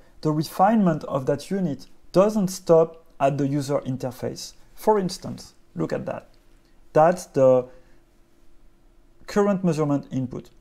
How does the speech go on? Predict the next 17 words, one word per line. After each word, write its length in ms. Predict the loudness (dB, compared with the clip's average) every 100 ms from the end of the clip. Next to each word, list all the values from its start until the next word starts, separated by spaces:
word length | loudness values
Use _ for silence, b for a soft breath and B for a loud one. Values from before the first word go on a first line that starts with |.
| _ _ _ _ _ -20 -20 -10
So 220 | -2 0
why 340 | 2 4 4
am 220 | 4 4 4
I 80 |
excited 540 | 2 0 -2 0 0 2
about 160 | 2
the 60 | 0
current 320 | -4 -6 -4
measurement 380 | -8 -6 -6 -6
input? 360 | -10 -10 -14 -16 -14 0
Well, 360 | 2 4 0 B B -6
because 440 | -2 2 2 0 -6 -8 -6
if 180 | -4
you 80 | -4
blow 220 | 2 4
the 100 | 4
fuse, 460 | 0 0 0 0